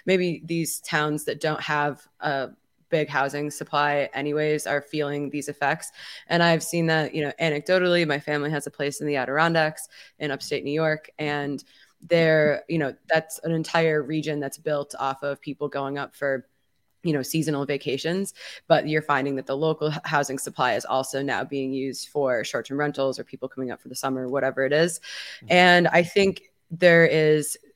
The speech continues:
Speaker 1: happening there is what's happened around the country is there's just a backlash to all S T Rs without really thinking about what that means when your entire local economy is built off of people vacationing.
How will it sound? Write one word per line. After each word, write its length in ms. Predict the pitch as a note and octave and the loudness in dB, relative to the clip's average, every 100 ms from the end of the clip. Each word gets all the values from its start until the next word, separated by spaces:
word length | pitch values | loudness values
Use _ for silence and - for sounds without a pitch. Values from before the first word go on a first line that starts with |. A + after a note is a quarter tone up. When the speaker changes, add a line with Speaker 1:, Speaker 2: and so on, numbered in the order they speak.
| - | -10
Speaker 1:
happening 640 | D#3+ D#3+ D#3+ D3 C#3+ C3+ C3+ | 0 0 2 -2 -2 -4 0
there 440 | D#3+ F#3 D#3+ D3+ | 4 6 6 4
is 360 | G#2+ C#3+ C3+ - | 0 -2 -4 -8
what's 240 | D#3+ - | -8 -6
happened 340 | C#3 C3+ C#3 C3+ | -6 -4 -4 -2
around 240 | C#3 C3+ | -2 -2
the 100 | B2 | -6
country 480 | - D#3+ E3 D3+ C#3+ | -6 -6 -6 -4 -4
is 220 | - C#3+ | -4 -6
there's 220 | - D3 - | -2 -4 -4
just 160 | D3 | -8
a 60 | C3 | -8
backlash 720 | - A2+ - D3+ D#3 E3+ - | -4 -4 -2 0 0 -4 -8
to 240 | D#3+ D3 C#3 - - - | -4 -2 -4 -10 -18 -2
all 320 | C3+ D3 D3+ - | 2 2 0 -2
S 180 | D#3 | -6
T 160 | - F3 | -4 0
Rs 360 | E3+ F3 F#3 - | 0 0 -2 -4
without 440 | D#3+ D#3+ D#3 E3+ | -4 0 2 2
really 240 | F3 E3 D#3 | 2 -2 -2
thinking 480 | D3 C#3+ D3+ D3 C3+ | -6 -4 -4 -4 -6
about 380 | D3+ C3+ C3+ - | -4 -2 -4 -4
what 260 | C#3 C#3 | -6 -4
that 220 | C#3+ C3+ C#3 | -2 -2 -2
means 340 | C3+ C#3+ - | -4 -6 -6
when 140 | D3+ | -4
your 180 | D3 C#3 | -4 -4
entire 460 | C3 - D3 C#3 C3+ | -6 -4 -4 -2 -4
local 340 | C3 C3+ C3+ | -6 -6 -6
economy 600 | A#2+ - B2+ C3 D3 E3 E3+ - - | -8 -6 -6 -2 -2 -2 -6 -20 -8
is 140 | D3+ - | -8 -8
built 380 | - B2 B2+ - | -4 -4 -4 -4
off 280 | C3 B2+ - | -2 -2 -4
of 240 | B2 B2 - _ | -4 -4 -8 _
people 300 | D3 C3 B2+ | -8 -6 -6
vacationing. 680 | G#2+ - A#2+ - D#3 E3+ | -6 -6 -8 -6 -4 -4